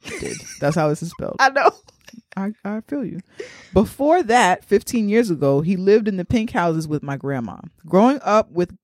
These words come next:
Speaker 1: growing up
Speaker 2: Shout out to East New York.
Speaker 1: Ow. Growing up, my grandpa lived in the projects and was tormented by white Italian people on a daily basis.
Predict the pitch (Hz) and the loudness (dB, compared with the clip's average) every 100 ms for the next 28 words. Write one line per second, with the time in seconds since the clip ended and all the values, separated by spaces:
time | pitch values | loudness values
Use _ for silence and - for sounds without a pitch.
0 | _ 156 226 311 349 151 143 196 269 277 | _ 2 4 4 0 -2 -2 -2 0 0
1 | 269 269 277 269 254 233 - 202 214 196 | 0 0 2 4 2 -2 -2 0 0 -2
2 | - _ - _ 165 214 277 311 - 190 | -6 _ -20 _ 2 4 6 2 4 4
3 | - 151 151 160 190 214 240 180 156 151 | 4 -2 -2 -2 -2 -2 0 4 6 4
4 | 180 _ - 170 185 190 185 190 - 156 | 0 _ -6 2 4 4 0 -4 0 2
5 | 143 143 135 139 - 147 151 - 240 240 | 2 2 0 0 -4 -2 -2 -2 0 2
6 | 226 214 226 202 170 143 139 143 180 - | 2 0 0 0 2 2 2 4 2 2
7 | 175 190 165 165 - 170 151 147 147 135 | -2 0 0 -2 -4 -6 -4 -2 -2 -2
8 | 147 147 139 139 139 139 127 147 151 - | -2 -2 -4 -2 0 -2 -2 -2 -2 -6
9 | - - - | -12 -14 -16